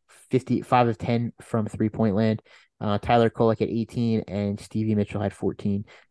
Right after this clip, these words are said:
Uh, all of their starters had over ten points. So Marquette is a very balanced team. Uh, you know, number six in the country,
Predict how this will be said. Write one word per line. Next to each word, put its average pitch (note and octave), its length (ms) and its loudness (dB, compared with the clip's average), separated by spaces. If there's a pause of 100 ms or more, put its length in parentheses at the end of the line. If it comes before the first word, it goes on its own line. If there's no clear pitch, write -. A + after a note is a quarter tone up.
Uh, - 80 -4
all A#2+ 280 6
of A#2+ 80 4
their A#2 100 4
starters G#2+ 320 2
had G#2 120 -2
over G2 120 -4
ten F#2+ 240 -10
points. - 300 -12
So G2 100 -6
Marquette G#2+ 360 2
is G#2+ 60 2
a - 20 -10
very A2 140 4
balanced B2+ 420 2
team. A#2 280 0 (380)
Uh, F#2+ 320 -2 (120)
you G#2 80 -4
know, G2 120 -2
number A#2 220 2
six - 220 -4
in G#2 80 -4
the G#2 60 -2
country, G2+ 500 -2